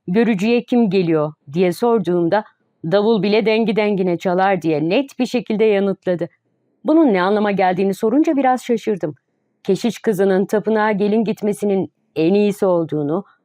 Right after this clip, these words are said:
böylece hayatı boyunca karnı tok, sırtı pek olacağını söyleyerek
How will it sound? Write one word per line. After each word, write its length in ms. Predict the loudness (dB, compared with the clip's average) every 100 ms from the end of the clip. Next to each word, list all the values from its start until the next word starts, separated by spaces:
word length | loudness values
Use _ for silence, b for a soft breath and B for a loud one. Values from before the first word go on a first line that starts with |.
| _
böylece 380 | 0 2 2 2
hayatı 440 | 2 2 2 0
boyunca 400 | 0 0 2 0
karnı 320 | 0 0 0 0
tok, 260 | -2 -2
sırtı 320 | -4 -4 -2
pek 220 | -2 -2 0
olacağını 520 | 0 0 -2 -2 -2
söyleyerek 680 | 0 0 2 0 0 -4